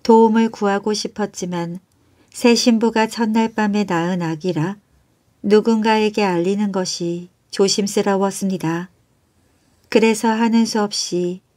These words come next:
새 신랑이 서둘러 아기들을 받아들고 탯줄을 잘랐습니다. 오늘이 첫날 밤이면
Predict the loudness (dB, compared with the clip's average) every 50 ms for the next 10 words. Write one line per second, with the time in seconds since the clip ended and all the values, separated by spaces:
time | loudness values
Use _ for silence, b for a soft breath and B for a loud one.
0 | _ _ _ -4 0 0 0 2 2 0 2 2 2 0 0 -2 -4 -6 -6 -8
1 | -10 -14 _ _ _ _ _ _ _ _ _ _ _ -10 -2 2 2 4 4 4
2 | 2 2 2 0 0 2 2 2 2 0 0 -2 -6 -4 -4 -4 -2 -2 -4 -4
3 | -4 -4 -4 -2 -2 -2 -2 -2 -4 -6 -6 -4 -4 -4 -4 -4 -6 -10 _ _
4 | _ _ _ _ _ _ _ _ -4 -4 -4 -2 0 0 0 2 2 0 0 0
5 | 0 0 0 0 -2 -4 -6 -6 -6 -6 -4 -4 -4 -4 -6 -8 -12 _ _ _
6 | _ _ _ _ _ _ _ _ _ _ _ _ _ _ _ _ _ _ _ _
7 | _ _ _ _ _ _ _ _ _ _ _ _ _ _ _ _ _ _ _ _
8 | _ _ _ _ _ _ _ _ _ _ _ _ _ _ _ 2 4 4 4 4
9 | 4 4 4 4 2 0 0 0 0 0 2 0 0 -2 -2 -2 -2 -2 -2 -4
10 | -4 -4 -4 -4 -6 -8 -8 -12